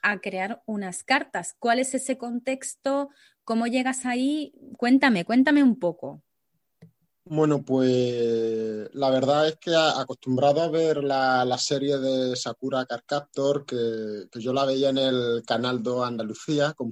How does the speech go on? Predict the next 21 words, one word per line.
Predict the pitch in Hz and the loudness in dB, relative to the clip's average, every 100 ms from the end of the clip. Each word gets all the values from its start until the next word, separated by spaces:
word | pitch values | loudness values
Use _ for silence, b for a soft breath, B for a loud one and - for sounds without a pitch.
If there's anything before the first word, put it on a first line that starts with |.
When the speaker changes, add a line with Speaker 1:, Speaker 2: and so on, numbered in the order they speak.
| 113 | -8
Speaker 2:
<laughs> | - | -2
toda | 165 | 0
la | 151 | 0
gente | 147 - 151 151 | -2 -2 0 2
del, | 143 147 147 143 131 B B 233 | 4 4 4 0 -2 B B -6
del | 190 175 170 | 0 4 6
sur | 170 190 190 | 8 8 8
de | 170 | 6
España, | 165 - 156 156 151 165 294 - - | 2 4 4 4 4 2 0 -6 -4
eh, | 156 139 127 120 113 101 92 _ _ | -2 -2 -4 -6 -10 -12 -18 _ _
y | - 147 139 | -12 -8 -4
la | 127 | -4
echaban | 123 143 143 | -4 -2 -2
por | 147 | -2
la | 147 135 | -2 -2
tarde | 131 139 143 175 | -2 -2 -2 -2
y, | 165 131 113 92 117 | -2 -2 -4 -6 -8
y | |
la, | 110 107 98 92 | -8 -10 -12 -12
la | 87 | -12
veía. | 87 90 | -10 -12